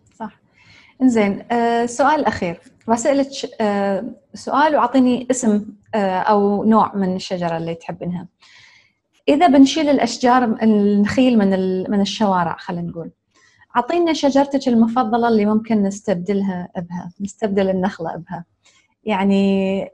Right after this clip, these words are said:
اسم أو اسمين اللي، لأن أنت قلتي مثلًا شجرة ال-، السدر مثلًا، أيضًا هي شجرة فيها فاكهة، يعني في-، فهل هي ممكن نستبدلها؟ هل نحط شيء ثاني؟ آه، أنت شو تفضلين؟ لو كان،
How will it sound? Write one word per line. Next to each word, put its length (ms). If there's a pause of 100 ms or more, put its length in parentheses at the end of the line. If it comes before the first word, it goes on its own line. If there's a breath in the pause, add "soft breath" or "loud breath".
اسم 240
أو 180
اسمين 400
اللي، 200
لأن 140
أنت 180
قلتي 680
مثلًا 440 (460 soft breath)
شجرة 520
ال-، 280
السدر 380
مثلًا، 440
أيضًا 240
هي 180
شجرة 540 (120)
فيها 560
فاكهة، 320
يعني 340
في-، 160
فهل 440
هي 300
ممكن 280
نستبدلها؟ 560
هل 40
نحط 260
شيء 260
ثاني؟ 360 (640)
آه، 140
أنت 140
شو 120
تفضلين؟ 520
لو 120
كان، 460